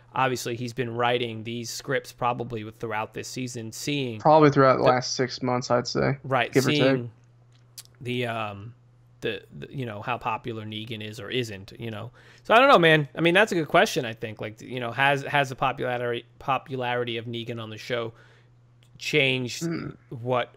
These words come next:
Speaker 1: what could have possibly happened in the comic, you know?
Speaker 2: That is a good point I didn't think about, and I, I think that possibly could be the, you know, the, the fact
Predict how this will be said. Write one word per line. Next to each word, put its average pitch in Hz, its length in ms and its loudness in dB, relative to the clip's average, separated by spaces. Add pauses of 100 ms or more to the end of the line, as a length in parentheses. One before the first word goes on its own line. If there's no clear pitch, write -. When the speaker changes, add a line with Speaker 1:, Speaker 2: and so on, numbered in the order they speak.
(140)
Speaker 1:
what 127 280 -8
could 123 140 -4
have 110 140 -6
possibly 113 360 -8
happened 113 300 -10
in 104 80 -10
the 104 60 -14
comic, - 480 -14
you 113 60 -10
know? 107 220 -10 (220)
Speaker 2:
That 143 120 6
is 180 160 0
a 147 40 2
good 143 220 4
point 139 220 4
I 135 40 2
didn't 143 240 2
think 165 180 0
about, 135 160 4
and 131 100 2
I, 123 220 4
I 131 80 4
think 147 400 4
that 127 340 2
possibly 131 480 4
could 120 320 0
be 117 400 0 (460)
the, 113 560 4 (220)
you 139 80 6
know, 117 200 4
the, 120 380 4 (100)
the 131 200 8
fact 139 500 4